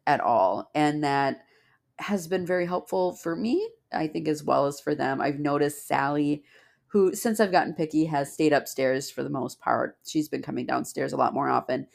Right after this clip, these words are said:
And same with Linus. Linus is kinda back on the bench in my kitchen looking out the patio window. So it's nice to see them feeling more confident and coming out and doing their own thing, um, as well as just giving them that time that they deserve.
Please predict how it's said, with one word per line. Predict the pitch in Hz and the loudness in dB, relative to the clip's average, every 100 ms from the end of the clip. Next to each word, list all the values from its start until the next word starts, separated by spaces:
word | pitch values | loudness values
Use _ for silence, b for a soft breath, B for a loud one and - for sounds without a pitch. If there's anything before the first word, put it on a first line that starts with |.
| b b _ | b b _
And | 175 156 | -12 -10
same | - 160 175 | -2 0 -2
with | 156 | -6
Linus. | 151 143 151 131 - | -6 0 0 0 -4
Linus | 135 139 143 | -4 -2 -4
is | 147 | -8
kinda | - 156 160 | -4 -2 -2
back | 147 131 135 - | 0 0 0 0
on | 143 139 135 135 - | 0 0 0 -4 -8
the | 147 | -10
bench | 135 127 127 - - - - b b - | 0 0 0 -2 -10 -12 -14 b b -2
in | 160 | 0
my | 139 214 | 0 -2
kitchen | - 170 - 139 | 0 0 0 -4
looking | 170 156 | -2 0
out | 151 | 0
the | - | -2
patio | - - 131 135 | -4 -2 0 -2
window. | 123 - - | -4 -4 -6
So | - - 139 131 131 _ _ _ b b _ | -6 2 4 4 2 _ _ _ b b _
it's | 170 156 | -6 -2
nice | 156 160 - | 0 0 -2
to | - | -10
see | - 185 | -6 -4
them | 165 156 160 | -2 -2 -2
feeling | 170 160 160 | 0 0 -2
more | 160 | -6
confident | - - 160 151 160 160 156 | -8 -4 -4 -2 -2 -2 -4
and | 151 - | -8 -6
coming | 156 156 160 | -4 -2 0
out | 147 147 147 147 165 | 2 2 0 -2 -8
and | 151 | -4
doing | 151 156 | -2 0
their | 156 | 0
own | 156 156 | 0 -2
thing, | 151 143 143 139 143 _ _ _ _ _ | -4 -2 -2 -6 -10 _ _ _ _ _
um, | - 151 - - 80 - _ - | -6 -4 -4 -8 -10 -18 _ -6
as | 160 160 | -4 2
well | 151 | 2
as | 151 - | 2 -2
just | 160 139 | -10 -4
giving | 147 143 139 | -2 -2 -2
them | 135 | -2
that | 127 131 - | -2 -4 -4
time | 143 120 131 | -6 -4 -4
that | 127 | -6
they | 104 | -8
deserve. | - - - - - | -10 -12 -12 -14 -18